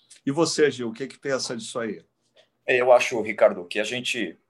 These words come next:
Speaker 2: a gente vive um, talvez um endeusamento, uma supervalorização nas liberdades individuais em detrimento, é, dos interesses coletivos.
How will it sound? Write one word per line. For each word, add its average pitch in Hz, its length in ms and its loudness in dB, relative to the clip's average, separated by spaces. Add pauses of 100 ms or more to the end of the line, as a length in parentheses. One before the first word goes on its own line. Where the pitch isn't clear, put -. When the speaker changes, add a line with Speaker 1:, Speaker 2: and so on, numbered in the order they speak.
(840)
Speaker 2:
a 104 60 -10
gente 110 240 -4
vive 113 760 -10
um, 110 540 -8 (840)
talvez 101 480 -2
um 110 140 -8
endeusamento, 104 1300 0 (1000)
uma 87 240 -2
supervalorização 95 1600 -4 (680)
nas 87 640 2
liberdades 95 600 0
individuais 90 760 -4
em 92 60 -12
detrimento, 90 1000 -12 (500)
é, 85 600 -6
dos 101 160 -6
interesses 98 380 -2
coletivos. - 840 -14